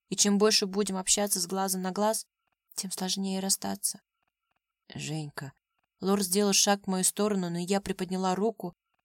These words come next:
словно жестом прося его остановиться. «Не надо. У тебя есть Шелли, у меня Серж. Всё сложилось так, как есть. И я действительно рада, что, несмотря на пережитое, ты был в моей жизни». «Тебя сейчас отвезут»,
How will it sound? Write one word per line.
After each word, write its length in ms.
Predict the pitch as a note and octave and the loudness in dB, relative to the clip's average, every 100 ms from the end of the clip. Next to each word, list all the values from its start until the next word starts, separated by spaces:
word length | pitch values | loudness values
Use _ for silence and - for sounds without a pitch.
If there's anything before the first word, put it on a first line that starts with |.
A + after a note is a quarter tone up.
| - | -6
словно 360 | - G#3+ A3 | 0 2 2
жестом 460 | G#3 G3 A3+ - A3+ | 2 4 4 2 0
прося 340 | A3 G3+ G3+ | 0 2 2
его 160 | F3+ F3+ | 0 -2
остановиться. 680 | F3+ F3+ F3+ E3 C#3+ - - _ _ _ - | -4 -4 -6 -6 -8 -10 -12 _ _ _ -12
«Не 160 | A#3 A#3 | -4 0
надо. 380 | A3 F#3+ E3 D#3+ _ _ _ _ | 2 0 -2 -10 _ _ _ _
У 60 | G3 | -4
тебя 200 | G3+ G3 | -2 2
есть 200 | G3 G3 | 4 4
Шелли, 440 | - A3 G3+ E3+ _ _ _ _ | 4 4 -2 -6 _ _ _ _
у 60 | G3 | -6
меня 220 | F#3 G3 | -2 4
Серж. 500 | - E3 D#3 - - _ _ _ _ - | 4 4 -2 -6 -8 _ _ _ _ -2
Всё 220 | - G#3+ | 0 2
сложилось 480 | - G3+ G#3 G3+ - | 2 2 2 2 2
так, 240 | A3+ A3 | 2 2
как 260 | G#3 - F#3+ | -2 -8 -8
есть. 280 | E3 - _ _ _ _ _ - | -6 -6 _ _ _ _ _ -6
И 80 | F#3+ | 2
я 120 | G3+ | 4
действительно 480 | G3+ - A#3 G3+ G3 | 4 0 -4 -2 4
рада, 220 | A3 A3+ | 4 4
что, 180 | - G3 | 0 0
несмотря 440 | G3 G#3 G3+ G#3 | -4 -4 -2 0
на 120 | G3+ | -2
пережитое, 640 | G3+ G3+ G3+ A#3 - F#3+ - _ _ _ - | -2 -2 0 -4 -6 -12 -14 _ _ _ -6
ты 100 | A3 | -2
был 200 | G3+ G#3+ | 0 0
в 20 | |
моей 200 | G#3 G3+ | 2 0
жизни». 480 | G3+ G3 E3+ F3 F3+ _ _ _ _ _ _ _ _ _ - | 0 0 -4 -10 -16 _ _ _ _ _ _ _ _ _ -12
«Тебя 220 | D3 D#3+ | -4 2
сейчас 340 | - - - | 2 4 0
отвезут», 520 | - - D3+ B2 - | -2 -4 -4 -4 -16